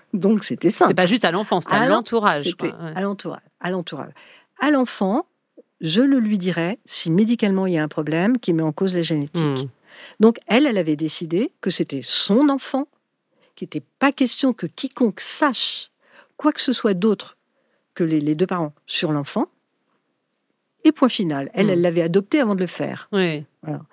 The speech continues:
Speaker 1: Après, euh, la majorité des gens n'ont pas cette position-là. Il faut le dire.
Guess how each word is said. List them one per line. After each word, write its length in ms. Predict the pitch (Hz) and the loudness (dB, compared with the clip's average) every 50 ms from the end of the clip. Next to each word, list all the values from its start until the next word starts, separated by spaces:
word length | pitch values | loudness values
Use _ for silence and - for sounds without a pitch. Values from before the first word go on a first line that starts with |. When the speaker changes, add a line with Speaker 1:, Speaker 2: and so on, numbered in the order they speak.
| _ - - - - - - - | _ -20 -20 -20 -20 -20 -12 -10
Speaker 1:
Après, 380 | - 190 - - 349 339 285 - | -8 -8 -2 0 2 2 2 0
euh, 340 | - 196 165 160 160 160 156 151 | 0 0 2 2 2 0 0 0
la 160 | 151 160 151 | 0 0 2
majorité 480 | 151 180 208 208 202 190 185 170 - 175 | 2 2 2 2 2 0 -2 -2 -2 -4
des 60 | 160 | -2
gens 120 | 180 226 | 0 0
n'ont 140 | 240 202 175 | 0 0 0
pas 180 | - - 226 247 | 0 0 0 0
cette 220 | - - 190 165 | 0 -2 -6 -6
position-là. 560 | - 170 156 151 147 - 185 165 151 - 156 - _ _ _ _ _ _ _ _ _ _ _ _ _ _ _ _ _ | -6 -6 -6 -6 -6 -8 -6 -8 -8 -10 -12 -16 _ _ _ _ _ _ _ _ _ _ _ _ _ _ _ _ _
Il 80 | - 160 | -6 -6
faut 220 | - - - 220 | -2 0 2 2
le 100 | 214 202 | 4 2
dire. 460 | 185 160 156 165 151 147 - - - | 0 -2 -2 -4 -4 -4 -4 -8 -12